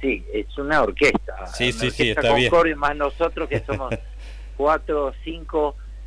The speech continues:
Speaker 1: Este, sí, es, eh, mucha gente. Ahora, no significa a veces que la cantidad es calidad, en este caso sí, <laughs>
Speaker 2: Bien.
Speaker 1: podemos decir que sí.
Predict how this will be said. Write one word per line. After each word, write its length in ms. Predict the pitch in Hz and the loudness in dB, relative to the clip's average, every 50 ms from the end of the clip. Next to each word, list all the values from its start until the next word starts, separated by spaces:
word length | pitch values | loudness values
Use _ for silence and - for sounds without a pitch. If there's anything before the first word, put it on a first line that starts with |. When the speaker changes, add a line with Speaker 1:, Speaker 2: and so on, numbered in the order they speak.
| - - | -10 -6
Speaker 1:
Este, 920 | 120 123 123 - - 135 127 120 113 110 107 104 104 101 98 95 92 92 - - - - - | -2 -2 -2 -2 -2 0 0 0 0 -2 -4 -4 -6 -6 -8 -8 -8 -10 -12 -14 -14 -14 -10
sí, 200 | - 131 117 - - - | -8 -8 -8 -8 -8 -8
es, 160 | - 107 101 - - - - - - | -6 -6 -6 -6 -10 -12 -12 -12 -10
eh, 320 | - 101 110 110 110 107 - - | -4 0 4 4 4 2 0 -4
mucha 320 | 123 127 135 - - 120 | -4 -4 0 0 0 0
gente. 260 | - 135 120 104 - - - - - - | 0 0 -4 -4 -6 -10 -10 -12 -10 2
Ahora, 360 | - 117 131 131 113 110 - - - - - - | 4 6 6 6 6 4 0 0 -8 -12 -12 -8
no 160 | 123 139 151 165 | -2 0 0 0
significa 580 | - 175 156 151 160 151 - 147 139 - 156 | 0 -2 -2 0 -2 -2 -2 -4 2 4 6
a 80 | 143 135 | 6 6
veces 320 | 135 156 156 - - 143 - - | 4 4 0 0 -4 -10 -8 -6
que 100 | 131 123 | -4 -2
la 160 | 117 117 110 | -2 -2 -2
cantidad 520 | - 139 127 120 113 127 131 131 139 139 | -2 -4 -4 -4 -6 -6 -2 0 2 2
es 60 | 135 | 0
calidad, 500 | - - 123 117 117 127 139 165 151 117 101 - - - - - | 0 -2 -2 -2 -2 0 4 6 6 4 4 0 -8 -12 -10 -10
en 160 | 120 127 156 | -8 -6 -4
este 260 | 180 180 - 185 175 | -6 -4 -4 -4 -4
caso 340 | - - 185 185 - 202 160 - - | 0 -2 -2 -2 -2 -6 -6 -6 -4
sí, 160 | 143 123 95 - - - - | -6 -6 -6 -6 -10 -8 -2
<laughs> 440 | 160 170 - - - 139 - - - | -2 -2 -2 0 -2 -2 -2 -4 -10
Speaker 2:
Bien. 340 | 87 92 104 117 117 113 104 | -8 -4 0 2 4 4 4
Speaker 1:
podemos 400 | 107 120 120 120 135 123 117 104 | 4 4 2 2 2 2 2 2
decir 340 | 117 127 123 - 143 139 117 | 0 -2 -2 -2 -6 -6 -6
que 140 | - 120 107 - - | -4 -6 -6 -6 -8
sí. 160 | 131 - | -12 -12